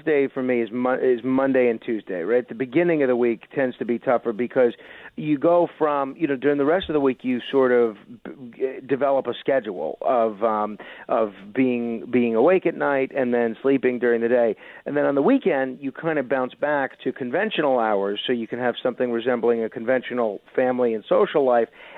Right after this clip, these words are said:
And then Sunday into Monday, you have to kind of snap back. You never really get the full day's sleep before the full night's work on Monday, if you know what I mean.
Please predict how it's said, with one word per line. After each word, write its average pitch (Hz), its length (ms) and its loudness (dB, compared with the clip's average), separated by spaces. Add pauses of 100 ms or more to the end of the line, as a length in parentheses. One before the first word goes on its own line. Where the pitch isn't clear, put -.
(100)
And 147 160 2
then 175 360 2
Sunday 180 340 4
into 147 200 0
Monday, 170 420 2
you 139 180 0
have 143 180 -2
to 147 60 -2
kind 147 260 -2
of 120 120 -4
snap 160 320 -2
back. 180 460 -2
You 147 120 -4
never 165 300 2
really 147 340 4
get 135 440 2
the 123 280 -4 (380)
full 175 200 4
day's 143 280 4 (140)
sleep 151 340 0 (140)
before 135 340 2
the 120 80 0 (140)
full 139 380 2 (220)
night's 131 380 0
work 135 500 2
on 120 200 0
Monday, 104 420 -2
if 98 100 -12
you 120 60 -4
know 110 100 -2
what 101 120 -2
I 101 40 -4
mean. 98 220 -12